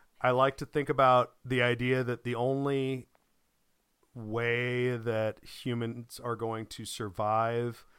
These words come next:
is if the A I singularity happens and that emergent A I is for some reason benevolent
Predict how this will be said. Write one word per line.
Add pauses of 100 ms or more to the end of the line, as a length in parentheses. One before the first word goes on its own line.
(500)
is (220)
if
the
A
I
singularity
happens (220)
and (640)
that (100)
emergent
A
I (500)
is
for
some
reason
benevolent